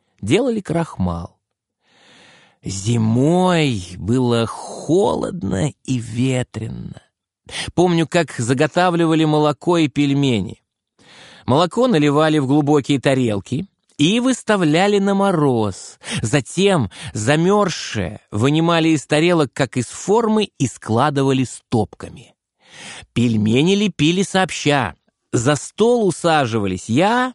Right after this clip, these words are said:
мама и две сестры, к которым нас подселили. Слепленные пельмени укладывали в мешок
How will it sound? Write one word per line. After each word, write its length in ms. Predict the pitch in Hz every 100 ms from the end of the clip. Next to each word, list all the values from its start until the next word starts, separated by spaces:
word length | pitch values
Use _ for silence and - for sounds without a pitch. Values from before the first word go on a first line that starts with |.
| _ -
мама 680 | 123 135 143 156 170 214 - -
и 120 | 160
две 280 | 139 185 247
сестры, 560 | 269 - 202 170 127
к 100 | -
которым 440 | 131 - 165 175 139
нас 200 | 139 -
подселили. 800 | 127 - - 139 107 87 95 - _ - - - - - - _ _ _ _ -
Слепленные 640 | - 147 196 175 180 180
пельмени 500 | 180 175 214 254 190
укладывали 580 | 160 175 196 190 180 175
в 80 | 160
мешок 560 | 175 - 175 117 -